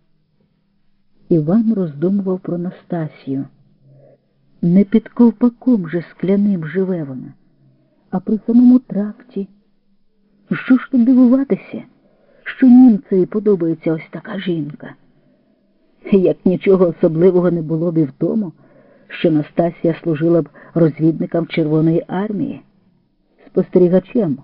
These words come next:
на шосейній магістралі і, може, і ще в інших місцях, якими могло цікавитись командування в центрі. Він звів на неї погляд.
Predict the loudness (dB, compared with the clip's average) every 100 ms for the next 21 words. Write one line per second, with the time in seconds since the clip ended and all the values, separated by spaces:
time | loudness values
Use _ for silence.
0 | _ -4 -4 -6 -4 -2 2 2 0 -2
1 | -6 -8 -6 -4 -4 -8 -12 _ _ _
2 | _ -2 0 0 0 0 -2 -4 -8 -6
3 | 0 2 2 0 2 4 4 _ -2 -2
4 | -4 _ _ _ _ _ -2 -2 2 4
5 | 6 4 2 0 0 -2 -2 0 -2 -4
6 | -10 -12 _ _ -2 0 2 0 -2 0
7 | -2 -4 -12 -10 -8 -10 -14 -18 _ _
8 | _ _ _ _ _ _ _ _ _ _
9 | _ _ _ _ _ _ _ _ _ -4
10 | 0 0 -2 -4 -2 -2 -2 -4 -6 -8
11 | -8 -8 -12 -14 -18